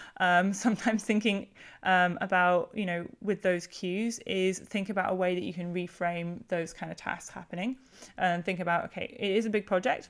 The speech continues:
but I've dealt with these before. So what I'm gonna do now is I'm gonna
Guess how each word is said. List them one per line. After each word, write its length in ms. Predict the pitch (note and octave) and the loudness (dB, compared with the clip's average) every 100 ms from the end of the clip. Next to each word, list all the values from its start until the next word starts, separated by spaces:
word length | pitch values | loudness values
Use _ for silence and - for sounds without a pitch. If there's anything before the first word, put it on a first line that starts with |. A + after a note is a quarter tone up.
| - | 2
but 120 | G#3 G3 | 2 2
I've 120 | F#3 | 2
dealt 120 | F#3+ G#3 | 2 2
with 100 | G#3+ | 0
these 100 | G#3 | -4
before. 400 | G#3+ - G#3+ D4 - _ _ | -2 4 4 4 -4 _ _
So 140 | - F#3+ F3 | -2 2 2
what 180 | F3+ G3 | 2 2
I'm 80 | A3+ | 2
gonna 200 | A3 G#3 | 0 -2
do 40 | F#3+ | -2
now 300 | F3 F3 F3 | 0 0 -2
is 120 | F3+ F3+ | -4 -6
I'm 80 | |
gonna 240 | F3+ E3+ | -6 -4